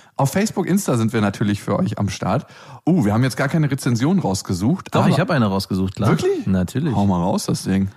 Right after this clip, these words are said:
Speaker 1: Wir haben jetzt übrigens über tausend Bewertungen.
Speaker 2: Juhu, jetzt brauchen wir nur noch die zehntausend Instagram-Follower. <laughs>
Speaker 1: Was
Speaker 2: Hey.
Speaker 1: ist dann? Was brauchen wir denn?
Speaker 2: Äh, nix
Speaker 1: Wir
Speaker 2: brauchen wir.
Speaker 1: Ja, ja, aber dann passiert auch überhaupt nichts.
Speaker 2: Und zwar von, die haben mich ein bisschen, also normalerweise tun mir die nicht so weh, aber die haben mir schon ein bisschen weh getan.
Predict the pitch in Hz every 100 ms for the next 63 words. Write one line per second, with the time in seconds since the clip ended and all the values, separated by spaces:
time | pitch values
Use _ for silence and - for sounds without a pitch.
0 | - 117 120 135 247 214 196 185 185 -
1 | 208 233 202 185 202 190 156 165 220 185
2 | 104 90 - 262 277 110 104 120 135 151
3 | 139 - 120 147 143 - 135 123 123 110
4 | - 175 - 107 101 98 101 101 120 175
5 | - 180 190 - 214 185 123 131 139 170
6 | - 127 117 110 143 - 123 139 208 156
7 | 131 127 131 113 117 131 131 98 90 90
8 | 95 101 117 110 95 101 101 113 110 110
9 | 120 147 135 139 123 - 117 92 90 95
10 | 92 - 131 160 151 147 139 139 135 131
11 | 110 135 120 175 160 143 139 190 202 180
12 | 160 120 117 110 123 143 123 117 - 131
13 | 117 127 - 104 170 143 127 127 117 110
14 | 107 - 92 90 87 92 92